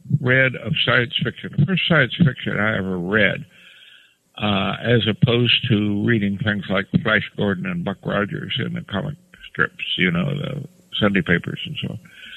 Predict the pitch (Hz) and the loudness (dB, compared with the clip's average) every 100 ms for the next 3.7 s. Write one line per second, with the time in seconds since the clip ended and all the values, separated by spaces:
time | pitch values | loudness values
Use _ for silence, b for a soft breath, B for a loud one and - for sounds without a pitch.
0 | B B B 107 107 104 - 107 117 120 | B B B -2 0 0 0 2 4 4
1 | 98 113 143 143 113 123 117 - - 107 | 2 2 2 2 -2 -4 2 2 4 0
2 | 95 - 151 - - - _ _ - b | 0 2 0 0 -10 -18 _ _ -20 b
3 | b b _ 110 113 117 110 | b b _ 0 0 2 -2